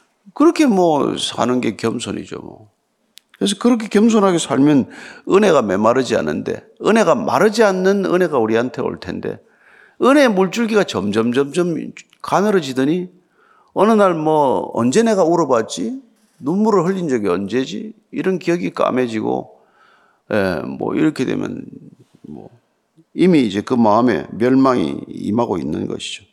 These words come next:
그래서 지혜로운 자는 영광을 기업으로 받는다. 하나님의 영광이 임하는 것이죠. 빛이 임하는 것이죠.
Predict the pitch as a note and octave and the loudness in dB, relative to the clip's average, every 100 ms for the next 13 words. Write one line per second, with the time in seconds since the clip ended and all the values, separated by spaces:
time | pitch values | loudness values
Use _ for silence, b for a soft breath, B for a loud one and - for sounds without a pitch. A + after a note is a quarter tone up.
0 | _ _ B B B B B B B B | _ _ B B B B B B B B
1 | _ A3+ A3 E3+ - A#3 B3 B3 G3+ F#3 | _ 0 0 -2 2 6 6 6 6 6
2 | F3+ D3 G2+ C2 C2+ D2+ F#2 G#2 B2+ D3 | 6 4 4 0 -2 -2 0 2 2 2
3 | C#3+ B2+ - D#3+ D3 B2+ G#2+ - - - | 0 -4 -2 0 2 0 0 -2 -4 0
4 | B3+ F4 E4 A#2 A#2 - - - - - | 0 2 2 2 2 0 0 -2 -4 -4
5 | G#2 B2 A2+ - A2 - _ _ _ _ | -6 -12 -14 -18 -20 -20 _ _ _ _
6 | _ _ D3+ D3+ - - F3 F#2 G2+ E2+ | _ _ -8 -4 -4 -4 -6 -4 -2 -2
7 | G2+ - - - | -4 -12 -16 -20